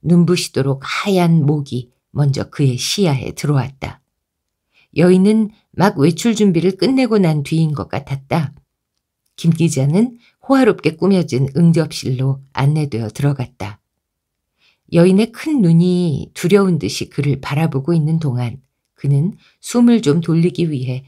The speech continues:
담배를 피워 물었다. "어제 홍콩에서 간 김지숙이라는 여인이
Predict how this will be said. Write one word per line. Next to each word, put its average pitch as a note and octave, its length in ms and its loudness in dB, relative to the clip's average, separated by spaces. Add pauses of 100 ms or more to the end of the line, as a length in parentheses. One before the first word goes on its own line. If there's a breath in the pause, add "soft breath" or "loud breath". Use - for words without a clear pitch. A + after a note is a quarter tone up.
(220 soft breath)
담배를 C3+ 580 -4
피워 F#3+ 240 -4
물었다. E3+ 640 -6 (4000 loud breath)
"어제 C#3+ 840 0 (880)
홍콩에서 G#3 800 4
간 F3 440 0 (180)
김지숙이라는 D#3 1400 0
여인이 C3+ 720 2